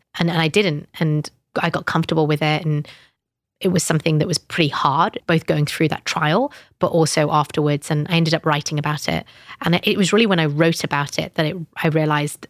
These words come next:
that was the real freedom for me, being able to say something had happened and turn it into something positive. So what ended up happening is that I wrote about it. The Guardian newspaper in the U K ended up publishing it as their front page story.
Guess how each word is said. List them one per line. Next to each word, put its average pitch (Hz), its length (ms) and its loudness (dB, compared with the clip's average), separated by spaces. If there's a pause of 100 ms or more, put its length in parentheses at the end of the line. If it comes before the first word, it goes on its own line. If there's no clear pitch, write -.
that 165 180 -2
was 165 120 -2
the 160 100 -6
real 160 200 -4
freedom 160 460 0
for - 160 -6
me, 202 180 2
being 151 280 0
able 151 240 0
to 151 80 0
say 156 240 0
something 165 240 -2
had 156 100 2
happened 147 600 -2 (260)
and 151 160 0 (160)
turn 175 240 2
it 165 80 2
into 156 180 -2
something 147 300 -4
positive. 180 640 -2 (300)
So 156 460 2
what 156 560 -2
ended 165 200 2
up - 120 0
happening 151 400 -2
is 143 100 0
that 151 260 0 (220)
I 160 80 2
wrote 160 240 2
about 151 220 -2
it. 151 180 -4 (120)
The 165 80 2
Guardian 156 440 0
newspaper 151 460 -2
in 147 80 2
the 151 60 0
U 151 120 0
K 147 300 -2
ended 151 180 0
up 151 120 -4
publishing - 440 0
it 143 180 0 (120)
as 160 100 -8
their 151 100 -2
front - 280 -4
page - 400 -2
story. 165 440 -2